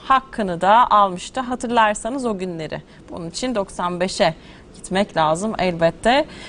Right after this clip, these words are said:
Ve Windows doksan beşi şu anda bu kadar eleştiriyorsunuz ama, iki bin on yedi eleştiriyorsunuz ama bakın, ilk yılda kırk milyon satmıştı bu işletim sistemi. Kırk milyon. Başarıyı görüyor musunuz? Zaten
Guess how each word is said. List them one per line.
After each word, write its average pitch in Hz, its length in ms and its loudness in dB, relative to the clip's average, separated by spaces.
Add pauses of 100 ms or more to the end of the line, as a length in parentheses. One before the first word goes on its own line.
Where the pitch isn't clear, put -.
(100)
Ve 254 40 4
Windows 285 420 4
doksan 277 360 2
beşi 269 180 -2
şu - 160 2
anda 262 300 6
bu 254 80 -4
kadar 240 260 2
eleştiriyorsunuz 233 1000 0
ama, 180 220 0
iki 165 200 -8
bin 190 80 -2
on 185 120 0
yedi 180 240 0
eleştiriyorsunuz 175 720 -2
ama 165 220 0
bakın, 202 340 0 (500)
ilk 320 280 0
yılda 285 240 4
kırk 320 300 -2
milyon 247 360 2
satmıştı 160 680 -2
bu 160 80 -2
işletim 156 400 -4
sistemi. 147 420 -8
Kırk 302 360 0
milyon. 202 500 2 (560)
Başarıyı 202 380 0
görüyor 190 240 2
musunuz? - 560 -6 (360)
Zaten 233 520 4